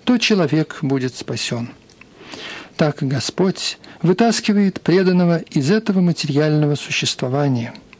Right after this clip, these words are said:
Человек просто должен следовать несложному процессу сознания Кришны и полностью посвятить себя преданному служению. Всякий разумный человек предпочтёт процесс преданного служения всем другим.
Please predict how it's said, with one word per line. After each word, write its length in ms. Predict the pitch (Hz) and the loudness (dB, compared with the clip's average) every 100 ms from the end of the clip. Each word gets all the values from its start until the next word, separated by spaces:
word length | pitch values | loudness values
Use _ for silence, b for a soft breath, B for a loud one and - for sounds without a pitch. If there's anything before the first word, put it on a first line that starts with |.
| - B B B B B | -20 B B B B B
Человек 540 | - - 151 151 160 - | -4 0 2 2 0 -2
просто 380 | 156 151 - 147 | -2 -2 -2 0
должен 460 | 151 160 147 156 | 2 2 2 0
следовать 640 | 143 - 170 180 175 170 - B - | 0 0 2 2 2 0 -4 B 0
несложному 800 | 175 - 160 220 214 208 208 196 | 2 4 2 4 4 4 4 2
процессу 640 | - 175 - 190 190 190 | -2 -2 0 2 2 -2
сознания 640 | - 151 127 165 175 147 123 | 0 0 2 2 2 2 -2
Кришны 640 | - 196 214 - 196 180 B B B B | -2 0 0 0 0 0 B B B B
и 120 | - 151 | -2 0
полностью 640 | - 226 220 214 - 208 | 2 4 6 4 2 -2
посвятить 600 | 185 151 - 135 180 185 | -2 -2 -2 0 0 0
себя 400 | - 160 156 147 - | -2 2 2 0 -4
преданному 500 | - 143 135 131 131 | -2 0 0 0 -2
служению. 600 | 139 - 135 165 185 135 127 - - B B B B B B B B - | -4 -4 0 2 2 2 -4 -14 -20 B B B B B B B B -8
Всякий 480 | - 247 233 240 | 0 2 2 2
разумный 460 | 220 180 220 208 202 | 2 4 4 6 4
человек 580 | - 190 175 226 220 - | 2 2 4 2 0 -4
предпочтёт 720 | 156 - 151 - - 170 165 | -4 0 0 0 0 0 0
процесс 500 | - 147 - 160 156 | -2 -2 0 0 0
преданного 500 | - 156 147 143 139 | 0 2 2 2 0
служения 680 | 127 - 123 165 180 175 165 | -2 -4 0 2 4 4 2
всем 380 | - - 160 156 | 0 0 2 2
другим. 520 | 151 143 175 180 117 | 0 2 2 2 0